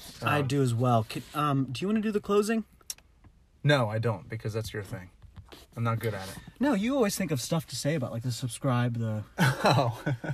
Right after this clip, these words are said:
Speaker 2: <laughs> I want you to take your stinger out, and I want you to hit that. I want you to really sting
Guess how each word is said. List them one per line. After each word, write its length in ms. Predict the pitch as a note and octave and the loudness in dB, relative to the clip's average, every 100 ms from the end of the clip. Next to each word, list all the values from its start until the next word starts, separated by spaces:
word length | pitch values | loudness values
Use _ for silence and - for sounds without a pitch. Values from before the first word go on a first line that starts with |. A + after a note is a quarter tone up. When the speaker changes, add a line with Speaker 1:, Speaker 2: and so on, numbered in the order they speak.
| - G3 - | -6 -8 -6
Speaker 2:
<laughs> 800 | F3 - - - - - - - | -12 -12 -16 -16 -18 -20 -20 -2
I 60 | G#3+ | 2
want 140 | C4+ | 2
you 60 | C#4 | 4
to 100 | A#3+ | 4
take 100 | G#3+ | 4
your 80 | D#3+ | 0
stinger 380 | - E3 D3+ D3 | 2 2 4 4
out, 80 | |
and 80 | C#3 | 2
I 40 | C3+ | 0
want 220 | C#3+ C3 | -2 0
you 60 | B2+ | 0
to 120 | A#2+ | 2
hit 260 | C3+ A#2+ | 0 0
that. 240 | C#3+ B2+ A#2 - - | 0 0 -2 -8 -4
I 60 | |
want 180 | D3 F3+ | -4 -2
you 60 | E3+ | 0
to 60 | |
really 540 | C3 C3+ D#3+ A3+ G#3 E3 | 0 0 -4 -2 0 0
sting 280 | - - | -2 -8